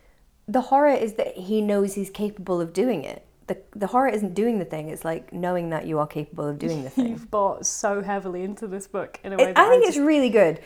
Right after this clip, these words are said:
Speaker 1: So here we go. Um, so they do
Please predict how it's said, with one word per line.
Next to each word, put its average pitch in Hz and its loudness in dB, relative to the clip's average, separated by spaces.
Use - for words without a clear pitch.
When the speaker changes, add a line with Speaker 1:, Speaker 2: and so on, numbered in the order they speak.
Speaker 1:
So 226 4
here 285 4
we 302 4
go. 165 2
Um, 185 -2
so 214 -2
they 214 2
do 277 2